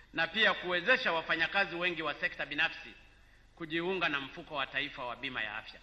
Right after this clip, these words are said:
National Health Insurance Fund. Aidha, mifuko ya hifadhi ya jamii imeanza kusajili wanachama toka sekta isiyo rasmi.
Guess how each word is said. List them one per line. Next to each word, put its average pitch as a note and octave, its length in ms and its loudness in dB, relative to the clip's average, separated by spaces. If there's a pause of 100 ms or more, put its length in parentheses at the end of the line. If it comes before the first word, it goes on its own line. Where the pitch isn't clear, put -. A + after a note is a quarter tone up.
(400)
National D#3 360 -2
Health D3 260 0
Insurance B2+ 540 -10
Fund. A#2+ 220 -8 (1800)
Aidha, A#3 260 6
mifuko G#3+ 400 0
ya G3 100 10
hifadhi A3 420 6
ya G3 100 8
jamii F#3+ 460 0 (200)
imeanza F3 480 2
kusajili D#3+ 480 -4
wanachama C#3+ 560 0
toka D3+ 280 -8
sekta C3+ 340 -8
isiyo A#2 280 -12
rasmi. A2+ 320 -12